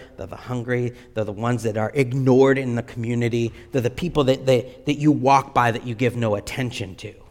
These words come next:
But if you get to the core of the meaning, the reason why you don't give them attention is 'cause they're different from you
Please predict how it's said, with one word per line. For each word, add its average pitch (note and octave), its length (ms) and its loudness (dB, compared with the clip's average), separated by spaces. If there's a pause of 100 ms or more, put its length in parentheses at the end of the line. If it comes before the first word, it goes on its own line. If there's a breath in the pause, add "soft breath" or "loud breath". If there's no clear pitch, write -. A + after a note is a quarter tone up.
(1040 soft breath)
But F#3 120 6
if F3 240 2
you F3 100 2
get A3+ 240 0
to G#3 80 -4
the F3+ 120 -2
core A#3 380 2
of G3 60 2
the E3+ 80 4
meaning, F3 320 2
the D#3 80 6
reason G#3 500 2
why E3+ 160 0
you E3 160 2
don't E3 220 2
give E3 180 0
them D3+ 160 0
attention E3+ 320 0
is C#3+ 80 -2
'cause D#3+ 180 0
they're E3+ 160 4
different F#3 520 0
from G3 200 -4
you D#3 200 2